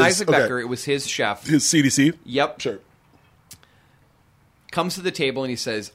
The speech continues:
Speaker 2: "I just wanna thank you. I had your hot dogs at Fulton's Grand Fondo."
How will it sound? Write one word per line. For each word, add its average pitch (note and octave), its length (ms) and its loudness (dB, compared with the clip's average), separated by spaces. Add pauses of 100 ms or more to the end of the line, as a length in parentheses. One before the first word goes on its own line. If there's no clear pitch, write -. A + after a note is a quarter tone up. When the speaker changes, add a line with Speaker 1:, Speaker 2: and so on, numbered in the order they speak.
Speaker 2:
"I B2 100 0
just D3 160 -6
wanna C#3 140 -8
thank B2 340 -8
you. B2+ 320 -6 (160)
I A2+ 80 -6
had C3 180 -4
your A#2 100 -8
hot A#2+ 240 -2
dogs B2 300 -4
at G#2 120 -10
Fulton's B2 340 -10
Grand B2+ 240 -4
Fondo." G2+ 520 -6